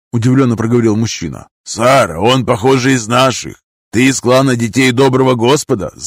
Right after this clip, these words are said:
западного побережья, парень?» «Я из клана Кормаков, с Абеляра и Яра.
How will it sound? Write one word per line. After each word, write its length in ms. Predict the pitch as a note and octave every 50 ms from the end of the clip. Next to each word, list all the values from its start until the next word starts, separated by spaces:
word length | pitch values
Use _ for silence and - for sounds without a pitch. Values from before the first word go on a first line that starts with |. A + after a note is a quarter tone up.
| -
западного 520 | - B2 A#2+ A2+ A#2 B2 A#2+ B2+ C3 C3 A#2+
побережья, 680 | A2 B2 B2+ A#2+ A#2 B2 C3+ D#3 D#3 B2 F#2 D#2+ D2
парень?» 440 | - A2+ C3 C3+ A#2 F2+ D#2+ D2 - - _ _ _ _ _ -
«Я 240 | F2+ F2 F#2 G2+
из 200 | A2+ B2+ C3+ -
клана 320 | - A#2+ B2 C3+ C#3+ D3 B2+
Кормаков, 640 | - A#2 C3+ C#3+ C#3+ C3+ A2 C3 C3 A#2+ - -
с 100 | - -
Абеляра 480 | G#2+ A2+ A2 G#2 G#2 A#2 C#3+ D#3 D#3+ C3
и 80 | A2+
Яра. 480 | B2 A2 G2+ G2+ A2 B2 B2+ B2+ -